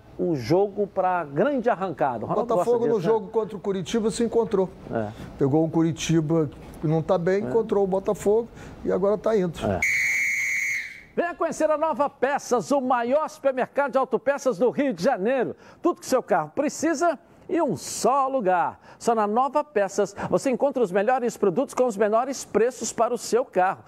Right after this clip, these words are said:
Speaker 1: como motor, suspensão, freio, arrefecimento, som, pneu, além de acessórios como rack, engate, tapete, calota, baterias, lubrificantes, iluminação e muito mais.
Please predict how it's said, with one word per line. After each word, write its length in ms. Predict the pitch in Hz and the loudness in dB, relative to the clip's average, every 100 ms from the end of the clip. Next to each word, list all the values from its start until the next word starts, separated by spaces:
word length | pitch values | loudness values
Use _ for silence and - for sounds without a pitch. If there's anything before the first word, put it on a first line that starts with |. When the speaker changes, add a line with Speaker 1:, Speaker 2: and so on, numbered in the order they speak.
| - - | -20 -4
Speaker 1:
como 220 | 143 127 | -2 -2
motor, 600 | 160 240 - 170 175 165 135 | -2 -2 0 2 2 2 0
suspensão, 920 | 135 123 190 196 - 156 170 165 143 | -2 0 0 -2 0 0 2 2 0
freio, 600 | - - 139 170 165 139 | -2 2 4 4 2 2
arrefecimento, 960 | 131 147 175 - 165 147 170 165 - | 0 0 -2 0 0 2 2 0 -2
som, 440 | - - 156 175 165 | -4 2 2 4 0
pneu, 460 | - 139 147 180 - - - | 0 0 2 0 -2 -6 0
além 160 | 214 | 0
de 80 | 175 | 0
acessórios 500 | 165 156 - 190 160 | 0 -2 2 0 2
como 240 | 165 143 | 0 0
rack, 420 | 123 151 175 - 143 | 0 0 -2 -2 -6
engate, 460 | 117 143 165 - | 0 0 0 -2
tapete, 540 | - 123 - 190 - - | -2 -2 0 0 0 0
calota, 560 | 143 127 160 190 143 | 0 2 2 2 0
baterias, 640 | 135 165 165 143 220 220 143 | 0 0 0 0 0 -2 0
lubrificantes, 800 | 175 220 208 160 - 233 233 - | 0 0 -2 -2 0 0 2 0
iluminação 640 | 214 226 208 170 254 262 - - | 2 2 0 0 0 -2 -6 -4
e 80 | 240 | -2
muito 280 | 269 311 330 | 0 0 0
mais. 460 | 254 151 185 - | 2 2 2 -4